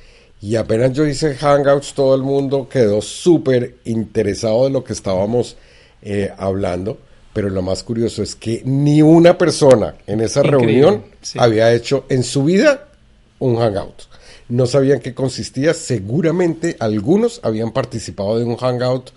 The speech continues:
Speaker 1: pero como observadores externos, y creían erróneamente de que esa era una tecnología que estaba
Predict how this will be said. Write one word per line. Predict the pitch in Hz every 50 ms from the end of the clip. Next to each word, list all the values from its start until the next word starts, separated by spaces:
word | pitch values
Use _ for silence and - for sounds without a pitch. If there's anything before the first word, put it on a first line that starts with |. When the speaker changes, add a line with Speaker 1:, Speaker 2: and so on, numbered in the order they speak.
| _ _ - - _ _ _
Speaker 1:
pero | - 117 107 110
como | - 113 104 104 101
observadores | 95 98 - - 113 95 76 95 90 90 92 101 110 - -
externos, | 135 - - - 107 101 98 117 143 160 - - _ _ _ _ _ - - _ _ _
y | - 117
creían | - - 107 113 110 107 127 185 170 135 113 120 147 - - _ _ _ _ _ _ _ _ _ _ _ _ _ - -
erróneamente | 120 117 110 - 113 113 113 117 123 131 139 127 120 - - 127
de | 123 117 101
que | - 95
esa | 92 - - 113 110
era | 107 113 113
una | 113 117 113
tecnología | - - - - 85 87 87 80 73 69 87 87 85 -
que | 117
estaba | - - - 87 87 95